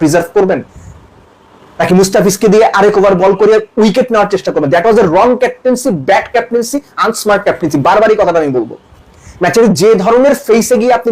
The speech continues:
মুস্তাফিজকে সতেরো, উনিশ ওভার ইউজ করতে চান, সেই ধরনের ফেস তৈরি হলে ইউজ করেন, অসুবিধা নাই। আপনার বোর্ডে রান নাই, ম্যাচ বের হয়ে যাচ্ছে,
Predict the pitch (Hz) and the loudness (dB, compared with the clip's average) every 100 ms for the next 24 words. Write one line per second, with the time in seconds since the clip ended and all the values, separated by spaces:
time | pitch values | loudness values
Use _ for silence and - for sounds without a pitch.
0 | 208 208 220 202 190 254 254 - - _ | -2 -2 -4 -4 -4 -2 -2 -6 -20 _
1 | _ - 185 208 233 226 208 226 233 226 | _ -6 -2 2 2 2 2 2 2 0
2 | 247 240 262 262 - 226 226 226 247 254 | -2 -2 -2 -2 -2 0 2 2 2 2
3 | 247 254 285 294 285 330 320 - 277 226 | 0 0 0 2 2 2 2 0 0 0
4 | 269 240 214 156 - - - - 311 240 | -2 0 0 -2 -8 -18 -20 -6 0 2
5 | 320 320 294 277 349 330 311 294 240 240 | 4 4 4 2 2 2 2 2 2 0
6 | 277 240 277 262 262 262 254 | 0 0 0 2 2 2 0